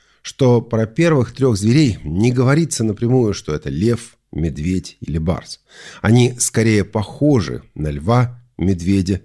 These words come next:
или барса. В том, что описывает Даниил, есть некое сравнение, некая аналогия. Ну а здесь, когда речь заходит о четвёртом звере,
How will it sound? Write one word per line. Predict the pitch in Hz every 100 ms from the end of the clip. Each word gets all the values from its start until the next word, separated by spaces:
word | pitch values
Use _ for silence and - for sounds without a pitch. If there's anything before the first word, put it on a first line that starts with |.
| -
или | 80 95
барса. | 104 98 - 82 - - - -
В | -
том, | 110 -
что | - 113 110
описывает | - 123 123 101 90 85 - -
Даниил, | 58 76 107 131 95 - _ _
есть | 117 - -
некое | 143 131 - 113 104 -
сравнение, | - 131 135 165 85 60 - _ _ -
некая | 98 - 95
аналогия. | 101 139 127 73 - - _ _ - -
Ну | 139 -
а | 131
здесь, | 117 147 233 -
когда | 92 90
речь | 98 -
заходит | 87 104 92 -
о | 113
четвёртом | - 104 - 214 - 107
звере, | 67 67 65